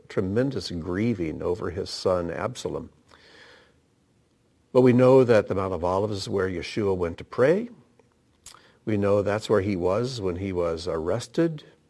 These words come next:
That is where he, um, would go with his disciples when he would visit Jerusalem for the High Holy Days.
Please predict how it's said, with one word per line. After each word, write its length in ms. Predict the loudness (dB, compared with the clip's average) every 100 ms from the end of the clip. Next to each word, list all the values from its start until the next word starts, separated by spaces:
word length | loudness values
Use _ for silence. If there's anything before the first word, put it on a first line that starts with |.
| _ _ _ _ _ _ -20 -20 _ _ _ _
That 260 | -4 2 4
is 160 | 2
where 240 | 4 4 4
he, 340 | 0 -4 -4 -10 _ _ -20 -20 _ _
um, 560 | -2 0 0 -2 -6 -10 -16 _ _ _ _ _ _ _ _ _ _ -20 -20 _ _
would 160 | -6 4
go 120 | 6
with 180 | 6 2
his 140 | -4
disciples 800 | -8 -6 0 2 2 4 2 2
when 220 | -2 -2
he 460 | -4 -4 -4 -4 -4
would 280 | -2 -4 -2
visit 500 | -4 -4 -4 -6 -6
Jerusalem 720 | -4 0 0 0 0 0 -2
for 280 | 0 0
the 240 | 0 -2 -4
High 220 | -2 -2
Holy 320 | 2 2 2
Days. 500 | 0 0 -2 -6 -16